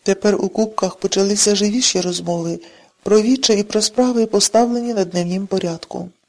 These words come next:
Звільна один за одним витягали за пазухи та з чересів покладені відозви, якими Рафалович закликав людей на віче, і яких через знайомих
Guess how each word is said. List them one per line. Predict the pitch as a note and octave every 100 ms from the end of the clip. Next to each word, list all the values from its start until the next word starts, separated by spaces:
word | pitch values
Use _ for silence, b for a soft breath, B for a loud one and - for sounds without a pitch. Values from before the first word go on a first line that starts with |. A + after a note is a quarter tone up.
| -
Звільна | F#3 G#3 A#3 A#3
один | - G3 A3+ A3+
за | G3+
одним | - A3+ A#3+ E3+ D#3+ -
витягали | F#3+ G#3 A3 A#3+ C4+ B3
за | A3
пазухи | A3 B3+ B3 G#3+ F#3+ F3 -
та | - G#3
з | -
чересів | G#3 G3+ B3 - A#3+ A#3 - -
покладені | G#3 G#3 G#3+ A#3 A#3 A3+
відозви, | A3+ G3+ F#3 F3+ F3+ F3 B B B B -
якими | G3+ G#3 G3
Рафалович | F#3+ F#3+ F#3+ A3 A#3+ A#3+ -
закликав | - G3 G3+ G3 A3+ A#3
людей | A3 G#3 A3
на | A3+
віче, | G#3 F3+ F3 E3+ E3+ B _
і | G3+
яких | G#3+ G#3+ C#4 C#4+
через | - G#3 G3+
знайомих | F#3+ F#3+ A#3+ C4 C4 C4+